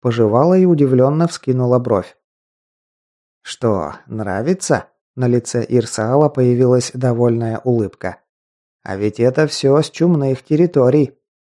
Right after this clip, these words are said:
От такой новости девушку перекосило, и она тут же выплюнула пережеванные ягоды. Некроманта это развеселило.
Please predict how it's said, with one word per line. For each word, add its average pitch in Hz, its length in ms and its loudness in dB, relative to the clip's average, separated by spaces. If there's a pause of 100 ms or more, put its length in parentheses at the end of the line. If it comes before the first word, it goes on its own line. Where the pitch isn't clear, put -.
(360)
От - 200 -12
такой 185 320 0
новости 175 480 0
девушку 139 520 0
перекосило, 135 760 0
и 170 160 0
она 131 240 2
тут 151 280 -4
же 170 160 0
выплюнула 139 640 2
пережеванные 120 760 0
ягоды. 95 440 -2 (1000)
Некроманта 175 680 0
это 139 360 0
развеселило. 120 840 -4